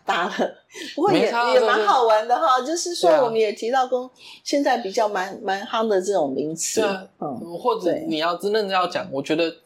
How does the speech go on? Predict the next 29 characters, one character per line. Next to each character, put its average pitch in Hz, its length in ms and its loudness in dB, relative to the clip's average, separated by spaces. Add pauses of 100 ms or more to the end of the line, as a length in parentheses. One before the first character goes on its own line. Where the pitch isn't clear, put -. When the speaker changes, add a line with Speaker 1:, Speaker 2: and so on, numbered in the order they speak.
(120)
Speaker 2:
你 151 200 -6
会 196 120 0
想 151 200 -2
要 127 80 -8
安 135 80 -8
静 139 200 -8
离 101 120 -6
职， 113 300 -10 (640)
或 175 240 0
许 113 240 -8
老 123 240 -2
天 147 160 -6
爷 123 60 -4
给 123 100 -4
你 113 160 -6
hint 107 320 -8
说 110 180 -4
你 104 120 -10
做 110 180 -4
这 113 100 -8
件 110 120 -10
事 110 160 -6
情 101 180 -10
没 104 80 -10
有 107 60 -8
什 101 100 -10
么 - 80 -12
意 - 100 -10
义。 - 240 -10